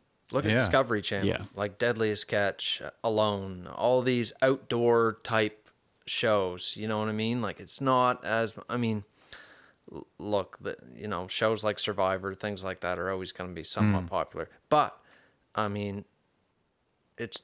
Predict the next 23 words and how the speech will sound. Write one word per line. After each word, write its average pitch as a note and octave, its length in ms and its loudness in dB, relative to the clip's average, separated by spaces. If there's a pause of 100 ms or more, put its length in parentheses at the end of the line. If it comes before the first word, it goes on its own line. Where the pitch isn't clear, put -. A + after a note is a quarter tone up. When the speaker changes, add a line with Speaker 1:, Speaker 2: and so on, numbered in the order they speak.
Speaker 1:
it's, A2 220 -8 (180)
it's - 200 -8
real G#2+ 280 2
that F#2 160 -4
people G2+ 340 -2
are F#2 160 0
interested G#2 600 -2
in F#2+ 160 -6
that F#2 220 -2
outdoor G2+ 380 -2
Speaker 2:
It's G#2+ 220 4
like G#3 140 4
a, B2 40 6
Speaker 1:
lifestyle. C3 160 6
Speaker 2:
yeah, D#3+ 180 6
lifestyle G#2+ 720 6
shows. F#2 300 4
Speaker 1:
Certainly, G3 480 4
certainly, A3 760 2 (220)
I C#3+ 180 6
would C#3+ 200 0
say B2+ 240 4
too C3 440 -2